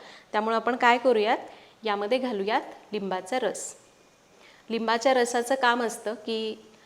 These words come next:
अ, स्वच्छ करणं. आता तुम्ही इथं बघाल ना, तर ह्या मसाल्याचा रंग जो आहे ना, तो पूर्ण निघून जाऊन पाणी पूर-, परत अगदी स्वच्छ दिसेल. तर हे बघा,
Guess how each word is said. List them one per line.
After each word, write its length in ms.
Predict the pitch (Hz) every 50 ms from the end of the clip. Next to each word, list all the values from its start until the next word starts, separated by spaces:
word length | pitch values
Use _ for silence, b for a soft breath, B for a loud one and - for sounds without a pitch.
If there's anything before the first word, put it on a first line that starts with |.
| b b b b b
अ, 220 | - 202 202 196 202
स्वच्छ 380 | - - 254 254 254 - - 294
करणं. 360 | 302 285 240 214 202 202 240 415 - - - - -
आता 180 | - 202 220 214
तुम्ही 220 | 220 240 226 233
इथं 200 | 233 226 247 240
बघाल 320 | 220 220 202 226 233 226 208
ना, 160 | 202 208 220 -
तर 60 | - 214
ह्या 120 | 202 220 220
मसाल्याचा 760 | 226 220 214 220 226 214 214 214 214 214 220 214 220 220 220
रंग 260 | 214 214 214 208 208
जो 180 | 220 220 220 233
आहे 240 | 220 202 196 190 190
ना, 120 | 196 208 202
तो 40 | 233
पूर्ण 300 | 233 - - 240 220 233
निघून 440 | 247 254 247 233 202 233 254 262 247
जाऊन 200 | 240 214 226 240
पाणी 300 | 220 247 220 214 220 240
पूर-, 220 | 233 - 247 233
परत 380 | 226 - - 247 233 - 262 330 - B B B B B B B
अगदी 240 | 220 208 196 269 302
स्वच्छ 460 | - - 247 - - - - - 247
दिसेल. 640 | 214 190 175 175 - - - - - - - -
तर 80 | - 202
हे 100 | 202 196
बघा, 260 | 175 175 185 - -